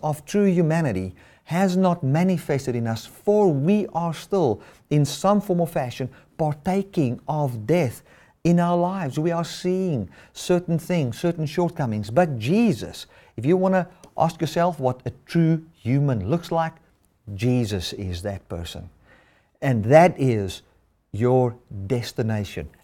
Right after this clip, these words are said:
And whatever is true in him is already true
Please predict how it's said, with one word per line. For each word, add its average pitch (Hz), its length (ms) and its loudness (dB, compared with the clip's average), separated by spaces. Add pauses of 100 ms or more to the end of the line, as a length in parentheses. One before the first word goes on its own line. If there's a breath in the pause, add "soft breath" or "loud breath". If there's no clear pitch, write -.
And 110 300 -4
whatever 175 640 2
is 123 240 -2
true - 420 0 (160)
in 175 200 4
him 120 340 0 (240 loud breath)
is 139 320 2
already 175 760 4 (500 loud breath)
true 143 540 4